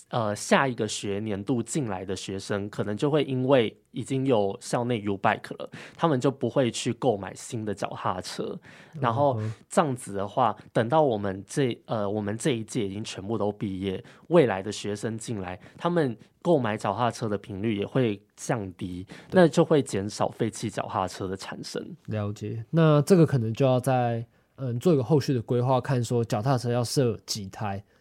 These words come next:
Speaker 1: 对。
Speaker 2: 才会符合学生的需求嘛。
Speaker 1: 对。
Speaker 2: 对，因为其实现在大部分人都是自己看校内是蛮多人使用脚踏车或是电动车来通勤的，
Speaker 1: 嗯。
Speaker 2: 或者所以设置的 U-Bike 其实是对整体的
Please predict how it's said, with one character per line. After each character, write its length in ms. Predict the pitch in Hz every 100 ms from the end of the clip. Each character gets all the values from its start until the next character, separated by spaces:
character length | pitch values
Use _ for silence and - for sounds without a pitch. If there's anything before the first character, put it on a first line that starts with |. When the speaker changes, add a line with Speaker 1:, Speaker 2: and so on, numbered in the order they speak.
| -
Speaker 1:
对。 140 | -
Speaker 2:
才 160 | - 135
会 320 | 156 143 135
符 240 | - 131
合 180 | 113 120
学 200 | 117 123
生 200 | 123 135
的 120 | 131
需 260 | 117 - 127
求 180 | - -
嘛。 80 | 113 - _
Speaker 1:
对。 120 | - 98 - -
Speaker 2:
对， 180 | 143 120
因 160 | 160 175
为 240 | 185 175
其 140 | -
实 240 | 139 135 131
现 120 | 185
在 80 | 170
大 120 | 160
部 100 | 160
分 160 | 156 147
人 160 | 123
都 160 | 123 135
是 420 | - 135 127 123 - _ _ _ -
自 120 | 226
己 80 | 151
看 140 | 180
校 160 | 165 160
内 120 | 156
是 140 | 139 151
蛮 240 | 123 120
多 240 | 131 131
人 260 | 127 113 117
使 300 | 117 - -
用 200 | 113 143
脚 160 | 123 107
踏 180 | 131 123
车 140 | 123
或 100 | 117
是 80 | 120
电 180 | 123 123
动 140 | 120
车 160 | 110 117
来 120 | 98
通 280 | - 120 120
勤 220 | - -
的， 80 | 101
Speaker 1:
嗯。 80 | 104
Speaker 2:
或 80 | 139
者 40 |
所 160 | 123 143
以 140 | 139 - _ _ _ -
设 220 | - 208
置 160 | 147 175
的 60 |
U-Bike 380 | 139 139 143 127
其 160 | 117 110
实 220 | 113 110
是 140 | -
对 200 | 131 131
整 200 | 107 113
体 160 | 113 110
的 240 | 107 101